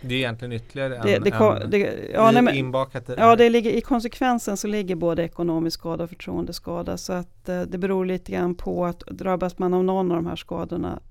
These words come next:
Speaker 2: på den nivån så ligger det högst upp.
Speaker 1: Jag tänker på en annan, eh, intressant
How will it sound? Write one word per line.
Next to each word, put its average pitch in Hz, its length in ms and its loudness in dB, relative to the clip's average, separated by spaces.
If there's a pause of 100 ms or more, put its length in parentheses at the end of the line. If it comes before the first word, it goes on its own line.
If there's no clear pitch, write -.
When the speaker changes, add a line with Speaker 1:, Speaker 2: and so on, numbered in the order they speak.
(140)
Speaker 2:
på 185 140 -10
den 165 220 -2
nivån - 320 -6
så - 120 -14
ligger - 220 -8
det 170 60 -10
högst - 280 -14
upp. - 240 -20
Speaker 1:
Jag 117 120 -8
tänker 120 240 -10
på 113 60 -10
en 120 100 -6
annan, 143 320 -6
eh, 143 60 -12 (600)
intressant 117 720 -10